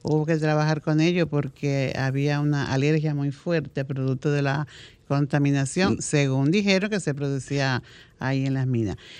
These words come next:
Speaker 1: Eh, hubo otra actividad importante también, fue una entrega de veinticinco viviendas, Fausto, igual número de,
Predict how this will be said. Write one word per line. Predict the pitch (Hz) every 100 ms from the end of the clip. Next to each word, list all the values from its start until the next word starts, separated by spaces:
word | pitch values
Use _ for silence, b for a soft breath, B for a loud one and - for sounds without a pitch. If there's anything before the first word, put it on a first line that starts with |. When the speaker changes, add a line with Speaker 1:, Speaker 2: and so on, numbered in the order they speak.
| B
Speaker 1:
Eh, | - 175
hubo | 196 254
otra | 240 262
actividad | 220 220 208 208
importante | 202 180 151 - 202 226 180
también, | 160 151 151 170 190
fue | 175 165
una | 160 180
entrega | 180 165 165 165 165
de | 156 151
veinticinco | 147 147 151 143 151 165 190
viviendas, | 175 151 147 175 175 160
Fausto, | - 165 185 180
igual | 156 143 151 156
número | 160 160 156 151
de, | 143 139 135